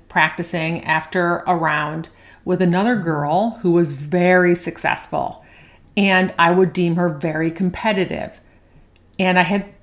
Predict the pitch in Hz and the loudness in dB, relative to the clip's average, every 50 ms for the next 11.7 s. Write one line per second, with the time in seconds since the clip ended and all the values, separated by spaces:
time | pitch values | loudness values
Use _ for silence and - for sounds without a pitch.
0 | _ - - - 302 277 - - - - - - - 170 165 151 151 - 170 160 | _ -6 2 4 6 6 6 4 2 -2 -6 -6 -4 -2 0 0 0 2 0 0
1 | 151 165 170 160 - 165 151 151 156 151 - 180 202 202 - 180 170 175 165 165 | 0 0 -2 -2 -2 -4 -4 -4 -4 -6 -4 -6 -6 -4 -4 -2 -2 -2 -2 -2
2 | 165 160 170 170 160 - 175 160 165 160 - - 165 151 - 170 165 160 165 170 | -4 -4 -4 -6 -4 -4 -2 -2 -2 -4 -6 -8 -10 -8 -6 -6 -4 -2 0 2
3 | 190 226 226 - - - - 147 - - 170 160 170 180 185 196 196 196 190 - | 2 2 0 -2 -4 -8 -8 -8 -6 -2 -2 0 0 0 -2 0 0 -2 -2 -4
4 | - - 175 165 160 156 165 165 165 170 165 - - - 175 - 175 160 160 160 | -6 -4 -4 -2 0 0 0 0 0 0 -2 -4 -8 -10 -10 -8 -8 -8 -8 -6
5 | - 170 156 156 - - - 160 156 160 160 147 185 185 196 220 226 226 202 170 | -4 -4 -4 -4 -6 -10 -10 -8 -6 -6 -4 -2 0 2 4 4 4 4 2 0
6 | 147 131 120 120 - - - - - - - - _ _ 202 196 196 190 185 180 | -2 -4 -6 -8 -10 -16 -20 -20 -20 -20 -20 -20 _ _ -2 0 2 2 2 2
7 | 185 175 - - - 190 190 202 220 233 214 190 - - - 233 254 262 233 190 | 2 0 -2 -2 -2 0 0 2 0 0 0 -2 -6 -4 -2 0 2 2 2 2
8 | 165 - - - 180 170 165 165 160 165 175 175 170 - 175 165 160 160 160 160 | 0 -2 -4 -4 -4 -4 -2 -2 -2 -2 -2 -2 -2 0 0 2 2 2 2 0
9 | - - - - - - - _ - _ - - - 202 214 233 226 233 254 240 | -2 -8 -14 -18 -20 -20 -20 _ -20 _ -14 -2 0 2 2 2 0 0 0 0
10 | 247 233 220 226 233 254 240 - 214 180 160 156 156 170 202 240 254 247 - - | 0 0 2 0 0 0 0 0 0 0 0 0 0 0 0 0 0 -2 -4 -14
11 | - - - - - 180 180 175 - - 226 214 214 | -20 -20 -8 -4 0 0 0 0 2 2 2 2 2